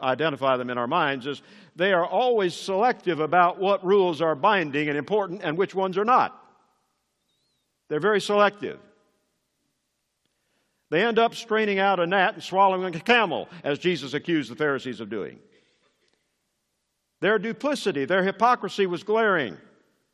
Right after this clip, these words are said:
So in this matter, the Pharisees said, "If you swear by Yahweh, if you swear by Jehovah, you better keep your vow. But if you swear by the temple or by heaven and earth or by Jerusalem or even by your own head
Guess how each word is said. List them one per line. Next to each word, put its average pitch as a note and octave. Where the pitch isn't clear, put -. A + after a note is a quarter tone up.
So A#3
in F#3+
this C#4
matter, G#3
the E3+
Pharisees C4+
said, F#3
"If F3
you C4
swear B3
by G3
Yahweh, F#3
if F#3+
you G#3+
swear A#3
by G3
Jehovah, F#3+
you G3
better G#3
keep B3+
your F#3+
vow. D3
But F#3+
if G3
you B3
swear A#3
by G3+
the F#3+
temple B3+
or E3
by E3
heaven A#3
and F3+
earth B3
or D#3
by F3+
Jerusalem A3
or E3
even A3+
by G#3
your G3+
own B3
head G3+